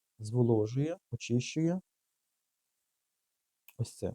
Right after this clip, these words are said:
М, там ті не знаю, а ось тут, бачите, така дівчинка намальована. Ой, вибачаюсь. Ось, і, ну, фокус. А чому не працює мій фокус?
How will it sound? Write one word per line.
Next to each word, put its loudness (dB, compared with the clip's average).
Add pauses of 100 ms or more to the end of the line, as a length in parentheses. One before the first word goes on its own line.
(100)
М, -2
там 6
ті 2
не 4
знаю, 4
а 0
ось 2
тут, -6
бачите, 0
така -4
дівчинка 0
намальована. 0 (140)
Ой, 0 (600)
вибачаюсь. 0 (1000)
Ось, -2
і, 2 (200)
ну, 4
фокус. 4 (680)
А -6
чому 4
не 8
працює 2
мій 6
фокус? -4